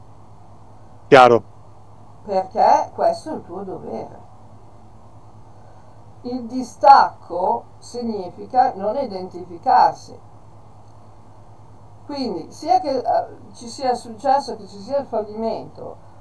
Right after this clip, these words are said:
Speaker 2: noi comunque abbiamo fatto il nostro dovere. Krishna dice nella Gita, no? Se, se, se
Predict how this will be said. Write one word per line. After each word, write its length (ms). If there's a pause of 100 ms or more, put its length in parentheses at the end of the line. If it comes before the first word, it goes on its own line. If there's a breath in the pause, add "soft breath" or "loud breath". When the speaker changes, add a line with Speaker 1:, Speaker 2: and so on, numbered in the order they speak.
(100)
Speaker 2:
noi 200
comunque 320
abbiamo 240
fatto 240
il 80
nostro 300
dovere. 320
Krishna 360
dice 300
nella 280
Gita, 420 (760)
no? 260
Se, 460 (580)
se, 640 (100)
se 440